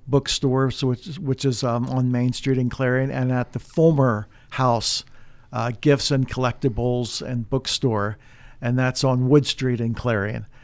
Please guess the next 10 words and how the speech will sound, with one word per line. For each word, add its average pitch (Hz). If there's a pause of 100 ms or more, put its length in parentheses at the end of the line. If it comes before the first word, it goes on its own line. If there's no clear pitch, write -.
(260)
Um, 131 (180)
there'll 220
be 214
another 185
location 151
soon 139
as 135
well, 120 (380)
but, 135
uh, 131